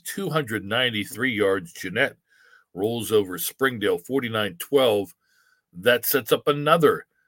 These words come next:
battle for a conference championship. That's a theme going into week nine. Class A's Eastern Conference, Jeanette will be hosting Clairton. Again, the Bears have a one-game lead over the Jayhawks, but if Jeanette wins,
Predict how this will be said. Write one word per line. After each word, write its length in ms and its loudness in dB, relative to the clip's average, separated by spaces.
battle 440 0
for 200 -2
a 60 0
conference 440 -6
championship. 480 -8
That's 300 -4
a 60 -6
theme 760 -6
going 300 -2
into 200 -8
week 280 -6
nine. 360 -2
Class 320 4
A's 240 0
Eastern 400 -2
Conference, 540 0
Jeanette 460 -2
will 180 2
be 160 -4
hosting 600 0
Clairton. 720 4
Again, 480 -2
the 80 -6
Bears 400 4
have 140 0
a 40 -6
one-game 520 -2
lead 220 -2
over 140 -2
the 120 -12
Jayhawks, 600 -2
but 120 -6
if 100 -10
Jeanette 340 -4
wins, 440 -4